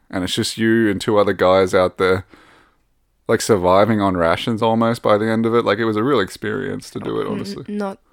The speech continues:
Speaker 2: really tempted by that
Speaker 1: No, it
Speaker 2: situation,
Speaker 1: doesn't
Speaker 2: but I'm
Speaker 1: sound
Speaker 2: glad
Speaker 1: good,
Speaker 2: you,
Speaker 1: but you
Speaker 2: I'm glad you
Speaker 1: really
Speaker 2: liked it. <laughs>
Speaker 1: But like you say, it's one of those things you grow from. Like, I really grew from
Speaker 2: Yeah,
Speaker 1: being
Speaker 2: it's
Speaker 1: out there,
Speaker 2: true.
Speaker 1: trapped out there for a week. It was a pretty interesting experience.
Speaker 2: For a week?
Speaker 1: I don't know, maybe five or six days. They couldn't come
Speaker 2: Still.
Speaker 1: back. Yeah.
Speaker 2: Whoa.
Speaker 1: And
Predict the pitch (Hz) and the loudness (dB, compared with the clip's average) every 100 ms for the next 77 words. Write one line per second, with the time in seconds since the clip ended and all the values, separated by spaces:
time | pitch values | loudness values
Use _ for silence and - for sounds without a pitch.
0 | - 190 185 185 202 196 190 196 196 214 | -16 -10 -10 -10 -12 -10 -10 -10 -10 -12
1 | - 220 262 349 294 285 339 - 254 277 | -6 -2 6 6 6 6 4 4 4 6
2 | 294 285 294 104 113 117 147 147 113 101 | 4 4 4 2 2 2 2 2 2 0
3 | 104 - 110 262 - 320 131 139 117 - | -2 -6 -6 -6 -6 0 2 2 0 2
4 | 95 85 95 87 90 95 85 76 76 95 | 2 2 0 -2 -2 -6 -8 -4 -4 -4
5 | - 80 80 85 90 92 87 92 95 92 | -6 -8 -8 -6 -4 -4 -6 -6 -6 -6
6 | 92 92 90 87 - - - 90 - 95 | -8 -6 -6 -8 -8 -8 -6 -6 -6 -8
7 | - - - - - - _ _ _ - | -8 -10 -10 -10 -12 -16 _ _ _ -18
8 | - - - - - - - 117 - 170 | -18 -18 -14 -14 -14 -18 -18 -18 -16 -12
9 | 165 214 247 240 - - - _ _ _ | -6 -4 -4 -8 -12 -20 -20 _ _ _
10 | _ _ _ 185 190 185 175 160 151 - | _ _ _ -6 -2 0 0 2 2 4
11 | 110 123 107 110 - 95 87 92 87 98 | 4 4 2 -4 0 0 2 -2 -4 -4
12 | 98 92 90 85 80 - - 110 92 76 | -4 -4 -2 -2 -2 -6 -12 -6 -4 -4
13 | 76 - 190 180 175 | -6 -6 -6 -6 -8